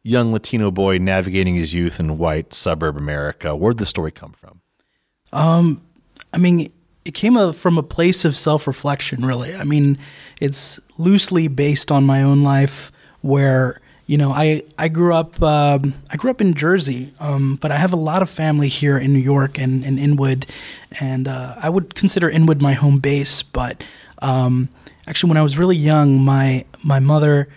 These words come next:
Speaker 2: moved the family out into New Jersey, um, because my dad got mugged one day, and she was panicking, and she was like, "We need to, like, get out of this city."
Speaker 1: Wow.
Speaker 2: So, you know, we all moved out there, and it definitely shaped who I've become. You know, I,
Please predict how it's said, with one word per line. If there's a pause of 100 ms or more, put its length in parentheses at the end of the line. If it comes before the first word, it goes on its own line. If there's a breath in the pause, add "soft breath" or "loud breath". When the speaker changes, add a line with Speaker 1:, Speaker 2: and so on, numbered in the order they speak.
(260 loud breath)
Speaker 2:
moved
the
family
out
into
New
Jersey, (380 loud breath)
um,
because
my (340)
dad
got
mugged
one
day,
and
she
was
panicking,
and
she
was
like,
"We
need
to,
like,
get
out
of
this
city." (120)
Speaker 1:
Wow.
Speaker 2:
So, (480 soft breath)
you
know,
we
all
moved (500)
out
there,
and
it
definitely (280)
shaped
who
I've
become.
You
know,
I,